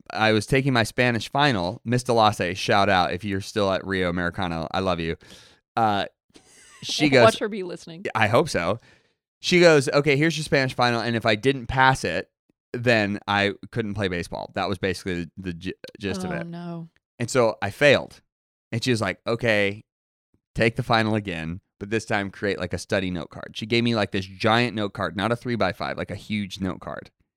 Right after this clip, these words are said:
Speaker 1: Not as big as an eight and a half by eleven, but still big. She's like, "Make a study card, front and back, take the fi-, final again." Took it again, failed again.
Speaker 2: No, even with the study card?
Speaker 1: Yes.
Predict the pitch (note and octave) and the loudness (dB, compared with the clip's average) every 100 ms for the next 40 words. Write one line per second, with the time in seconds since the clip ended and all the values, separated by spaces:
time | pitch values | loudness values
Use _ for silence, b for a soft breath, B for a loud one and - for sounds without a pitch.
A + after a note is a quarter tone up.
0 | _ C3 D#3+ D#3 E3+ D#3+ D3 C#3 C#3 A#2+ | _ 4 6 6 6 6 4 4 2 2
1 | A#2+ - G#2+ F#2+ E2 E2+ F2+ - A2+ G2 | 2 4 2 2 -2 -4 -6 2 2 2
2 | E2+ - - b b b b - G#2+ G#2 | -2 -6 -14 b b b b -10 -2 0
3 | F#2 _ _ _ - B2 A#2+ B2 - A#2+ | -2 _ _ _ -6 0 2 2 4 4
4 | A2 A2 A2 G#2 - A2 G2 F#2+ F2+ F2+ | 4 4 4 2 0 -2 0 2 2 0
5 | - - F#2+ - G2 F2+ - G#2 F#2+ F2+ | -4 -8 -8 -6 -6 -6 -6 -6 -4 -2
6 | E2 F2+ C#2+ E2+ - _ _ - D3+ D#3 | -4 -6 -8 -10 -16 _ _ -4 -2 0
7 | B2+ A2+ G2+ _ - G#2 A#2+ C3+ A2+ G2 | 0 -2 -4 _ -10 0 0 0 -4 -10
8 | F#2 G2+ F#2+ G#3+ C4 A#3 G#3+ A#3+ C4 C4 | -6 -4 -2 -2 -2 -2 -4 -6 -8 -10
9 | A#3+ B3 C4+ F#4+ A4 G2+ A2+ F#2+ - - | -10 -10 -10 -12 -8 0 2 2 -2 -14